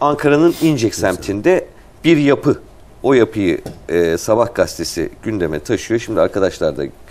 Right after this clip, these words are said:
Speaker 1: gösteriyorlar. "Bu saray kimin için?" diyor. Aslında kastettiği
Speaker 2: Evet.
Speaker 1: Fethullah Gülen için. E, Akın İpek'in bu yapıyı yaptırdığını söylüyor. Ben baktığımda, ilk baktığımda Beyaz Saray gördüm.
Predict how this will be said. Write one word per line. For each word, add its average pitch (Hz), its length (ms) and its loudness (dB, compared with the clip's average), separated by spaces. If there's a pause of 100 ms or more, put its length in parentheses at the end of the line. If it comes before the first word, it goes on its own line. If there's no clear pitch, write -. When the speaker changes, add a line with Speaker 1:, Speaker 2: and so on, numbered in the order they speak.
(360)
Speaker 1:
gösteriyorlar. 117 640 0
"Bu 147 60 2
saray 127 380 2 (840)
kimin 180 260 4
için?" 87 340 -2
diyor. 62 160 -4 (240)
Aslında 117 640 0
kastettiği 117 560 -4
Speaker 2:
Evet. 107 120 0
Speaker 1:
Fethullah 98 260 -2 (100)
Gülen 101 240 0
için. 73 220 -10 (560)
E, 90 400 2
Akın 139 220 -2
İpek'in 147 440 2 (800)
bu 127 100 -2
yapıyı 98 440 0
yaptırdığını 87 840 0
söylüyor. 85 580 -2 (1300)
Ben 135 200 4
baktığımda, 135 460 2
ilk 151 220 -2
baktığımda 143 440 0
Beyaz 180 220 6
Saray 104 360 4
gördüm. 76 280 0